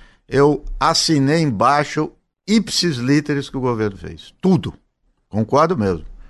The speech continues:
Ucrânia, tudo, sempre defendi, todas as afirmações do Lula, postura. Aliás, o que ele sempre tava, antes do conflito, falando da Palestina. Agora eu acho que tem um outro problema aí. Não é questão de falar mal. Não é questão de falar mal. Não, a questão é o seguinte.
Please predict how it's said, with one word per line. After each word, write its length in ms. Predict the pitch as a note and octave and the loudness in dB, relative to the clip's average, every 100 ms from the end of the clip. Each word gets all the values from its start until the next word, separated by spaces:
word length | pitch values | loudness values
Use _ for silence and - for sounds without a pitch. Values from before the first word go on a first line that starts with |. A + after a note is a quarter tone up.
| - | -10
Ucrânia, 760 | A#2 - C#3 C3+ C#3+ B2+ A#2 - | -10 -6 0 4 4 2 0 -2
tudo, 240 | C#3 D3 - | -2 0 -2
sempre 420 | - D3 C3+ C#3 | -4 -4 -2 -4
defendi, 480 | - B2+ G2 A#2+ B2 | -2 -4 -2 -4 -4
todas 480 | - - D#3+ D#3 | -6 0 2 2
as 60 | C#3+ | 0
afirmações 500 | C#3+ C#3 A#2+ B2 B2+ | -2 -2 -2 -2 -6
do 140 | A2 | -6
Lula, 300 | A#2+ C3 A#2+ A2+ - - - | -2 0 -2 -4 -20 -20 -8
postura. 400 | C3 C#3 D#3 C#3+ - - | -2 0 2 0 -2 0
Aliás, 360 | D#3 D3+ A#2 | 2 2 2
o 60 | A#2+ | 0
que 120 | - | 0
ele 140 | D3+ | 0
sempre 320 | C3 D3 D#3+ D3+ | 0 0 -2 0
tava, 300 | C#3+ C3 - | 0 0 0
antes 300 | B2+ E3+ - | -2 -2 -2
do 140 | D3 | -6
conflito, 460 | - C3+ - D#2+ _ - - _ | -2 -4 -4 -10 _ -20 -20 _
falando 380 | B2 B2+ C#3 C#3 | 0 2 4 2
da 100 | B2+ | 2
Palestina. 960 | C3 C3 A#2 - D3 D#3 D3+ C#3 B2+ - _ _ _ _ - | 2 2 2 0 2 4 4 2 0 -4 _ _ _ _ -2
Agora 380 | D3+ B2+ C#3+ D#3+ | 0 2 4 6
eu 80 | |
acho 180 | D#3 D#3+ | 4 2
que 60 | - | 0
tem 100 | E3 | 0
um 100 | D3+ | 2
outro 200 | D3 - | 2 2
problema 500 | D#3+ D3+ D3 D3+ D#3 | 2 4 2 2 0
aí. 220 | G2 - _ _ _ - - A3+ | -2 -6 _ _ _ -20 -10 0
Não 100 | D4+ | 0
é 60 | |
questão 400 | C#4 C4 - A#3+ | 2 0 2 0
de 80 | G3 | 0
falar 300 | G#3+ G#3 F3+ | 2 4 4
mal. 360 | C3 A2 F2+ - _ _ _ _ _ - | 4 4 2 -4 _ _ _ _ _ -6
Não 100 | F3 | -2
é 60 | |
questão 280 | G3 E3 E3+ | -2 0 -2
de 80 | D3+ | -2
falar 200 | D3 A#2+ | 0 0
mal. 240 | F#2+ E2+ - | -2 -6 0
Não, 220 | E4+ F#3+ | 2 2
a 60 | |
questão 340 | C3+ A3+ - B3+ | 2 0 2 -2
é 20 | |
o 40 | |
seguinte. 540 | A3 F#3+ A#2+ E2+ - | 0 0 0 0 -8